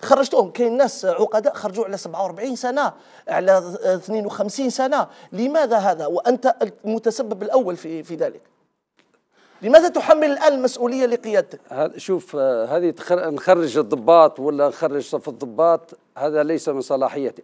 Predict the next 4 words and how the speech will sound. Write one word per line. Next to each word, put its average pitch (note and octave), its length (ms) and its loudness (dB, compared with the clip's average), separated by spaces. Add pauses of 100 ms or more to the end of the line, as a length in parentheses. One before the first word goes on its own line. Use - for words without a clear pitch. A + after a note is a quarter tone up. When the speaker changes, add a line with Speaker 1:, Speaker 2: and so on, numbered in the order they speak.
Speaker 2:
أنا F3+ 380 0
أمضي E3 260 0
لهم E3 400 2 (1300)
و-، C#3+ 140 -6